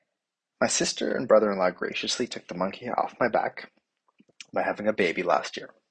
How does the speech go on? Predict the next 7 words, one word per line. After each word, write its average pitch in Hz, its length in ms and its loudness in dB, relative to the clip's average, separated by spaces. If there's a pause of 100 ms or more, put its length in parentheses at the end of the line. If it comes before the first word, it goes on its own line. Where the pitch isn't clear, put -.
(240)
fulfilling 92 420 -6
my 101 100 -4
parents' 98 340 -6
desire 92 460 4
to - 180 -10
be 85 220 -4
grandparents. - 760 0